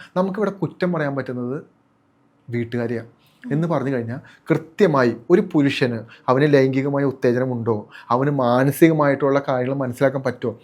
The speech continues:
Speaker 1: ഇത് ഞാൻ കാര്യം പറയട്ടെ, വളരെ ചെറുപ്പത്തിൽ ഒരു പയ്യനെ
Speaker 2: ഉം.
Speaker 1: അവൻ്റെ അച്ഛൻ ക്രൂരമായിട്ട് ഉപദ്രവിക്കാൻ നേരത്തെ
Speaker 2: ഉം.
Speaker 1: പഠിക്കണേന് ഉപദ്രവിക്കുന്നു, പഠിക്കാത്തതിന്, പുറത്ത് പോയതിന്, കളിക്കാൻ പോയതിന്,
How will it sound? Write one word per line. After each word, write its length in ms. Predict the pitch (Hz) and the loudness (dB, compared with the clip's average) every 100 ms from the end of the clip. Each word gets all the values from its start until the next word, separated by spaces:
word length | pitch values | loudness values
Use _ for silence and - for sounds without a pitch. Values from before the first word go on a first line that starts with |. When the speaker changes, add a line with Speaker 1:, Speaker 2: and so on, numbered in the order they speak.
| - - | -20 -8
Speaker 1:
ഇത് 100 | 170 | -4
ഞാൻ 140 | 170 | -2
കാര്യം 220 | 160 143 | -2 -4
പറയട്ടെ, 220 | 135 131 127 _ _ | -4 -8 -10 _ _
വളരെ 420 | 190 202 208 208 214 | 0 2 4 2 0
ചെറുപ്പത്തിൽ 420 | 160 123 123 117 110 113 _ - | -2 -4 -6 -6 -8 -8 _ -4
ഒരു 160 | 160 160 160 - - | 0 0 -2 -12 -2
പയ്യനെ 420 | 139 127 120 113 113 - | 0 2 0 -4 -12 -12
Speaker 2:
ഉം. 100 | 247 | -8
Speaker 1:
അവൻ്റെ 240 | 131 139 143 | -4 -2 -4
അച്ഛൻ 380 | - - 131 113 - | -6 -8 -8 -8 -4
ക്രൂരമായിട്ട് 760 | 151 160 175 190 185 156 131 | 0 0 2 2 2 2 -4
ഉപദ്രവിക്കാൻ 460 | 127 113 113 110 110 | -6 -6 -6 -6 -8
നേരത്തെ 240 | 107 104 - _ _ 277 | -10 -14 -20 _ _ -14
Speaker 2:
ഉം. 100 | 247 214 | -8 -2
Speaker 1:
പഠിക്കണേന് 480 | 127 123 131 127 | -2 0 -4 -4
ഉപദ്രവിക്കുന്നു, 480 | 131 117 120 117 113 | -4 -4 -4 -4 -8
പഠിക്കാത്തതിന്, 640 | 113 127 120 120 120 117 117 - - - | -4 -4 0 -2 -2 -6 -8 -14 -20 -10
പുറത്ത് 300 | - 123 - | -4 -2 0
പോയതിന്, 360 | 127 123 120 113 | 0 2 0 -2
കളിക്കാൻ 460 | 113 123 117 - 127 | -2 -2 0 -4 -4
പോയതിന്, 300 | 123 117 113 | -2 -4 -4